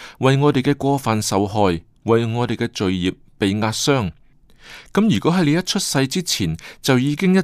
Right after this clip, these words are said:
早有人預言話你條命係生成咁慘嘅，哇！俾在我都唔肯出世啦。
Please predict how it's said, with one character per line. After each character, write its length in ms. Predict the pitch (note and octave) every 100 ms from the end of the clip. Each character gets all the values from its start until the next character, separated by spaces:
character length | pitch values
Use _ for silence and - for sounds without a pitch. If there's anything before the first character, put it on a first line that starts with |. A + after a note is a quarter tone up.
| F#3
早 260 | A#2 C#3
有 160 | D3 A2
人 240 | A2 F2
預 220 | F2+ G#2+
言 260 | G#2+ F#2 E2+ - -
話 180 | - A#2+
你 100 | B2
條 160 | C#3+ F#2+
命 260 | F2 F#2+
係 100 | G2+
生 220 | G#3 E3+ F3
成 240 | A2+ D#2+
咁 180 | A2+ A2
慘 400 | - F2+ E2+ D3
嘅， 180 | C3+ G2+ - - - - -
哇！ 160 | A2 G#2+
俾 180 | G2 B2
在 120 | A2
我 240 | F2 E2 F2
都 100 | A2+
唔 100 | E2
肯 160 | D#2
出 120 | F2+
世 260 | A2 F#2+ E2+
啦。 560 | F2 G2 E2 G2 -